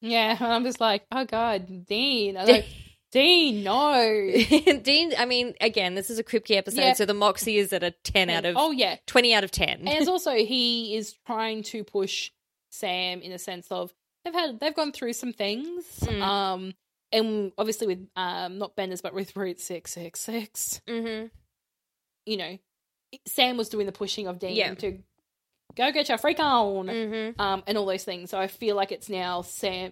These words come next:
Speaker 1: uh, sorry,
Speaker 2: Mm-hmm.
Speaker 1: Dean's turn to return that favor.
Speaker 2: Yeah.
Speaker 1: But, uh, in a sense that there's no chemistry here.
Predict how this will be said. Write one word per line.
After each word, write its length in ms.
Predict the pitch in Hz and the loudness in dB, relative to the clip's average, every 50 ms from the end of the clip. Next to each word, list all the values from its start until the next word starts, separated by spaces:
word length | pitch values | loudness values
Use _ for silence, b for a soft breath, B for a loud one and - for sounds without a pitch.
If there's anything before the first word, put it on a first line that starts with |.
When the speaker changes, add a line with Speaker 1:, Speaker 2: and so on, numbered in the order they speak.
| - | -8
Speaker 1:
uh, 180 | 190 190 175 175 | -8 -8 -8 -6
sorry, 200 | - 196 180 185 | -6 -6 -6 -6
Speaker 2:
Mm-hmm. 100 | 208 214 | -6 -6
Speaker 1:
Dean's 280 | 208 208 240 247 226 - | -6 -6 -6 -6 -8 -8
turn 200 | 226 185 175 190 | -8 -8 -8 -8
to 120 | 190 190 202 | -10 -10 -10
return 400 | 196 202 - - 214 185 180 180 | -12 -12 -12 -10 -12 -12 -10 -10
that 160 | 180 175 - - | -10 -12 -12 -10
favor. 300 | - 220 196 214 - 339 480 - - - _ - | -8 -8 -8 -6 -8 -10 -10 -12 -16 -20 _ -10
Speaker 2:
Yeah. 200 | - 226 214 - - _ _ _ _ _ _ _ | -4 -2 -2 -4 -4 _ _ _ _ _ _ _
Speaker 1:
But, 320 | - 196 190 185 185 165 - _ _ _ - | 0 2 2 2 2 -2 -4 _ _ _ -6
uh, 180 | - 196 185 175 175 | -4 -4 -2 -2 -4
in 80 | 202 | -4
a 60 | 202 185 | -6 -6
sense 280 | - 208 190 190 - - | -6 -8 -10 -10 -8 -6
that 220 | 196 175 180 - _ _ _ _ _ _ _ _ - | -4 -4 -4 -6 _ _ _ _ _ _ _ _ -2
there's 200 | 254 254 233 220 | 0 0 0 0
no 100 | 226 196 | -2 -6
chemistry 440 | 185 - 208 190 185 - - 196 175 | -6 -8 -10 -10 -10 -10 -8 -10 -8
here. 340 | - 196 180 180 175 185 | -6 -6 -4 -4 -4 -4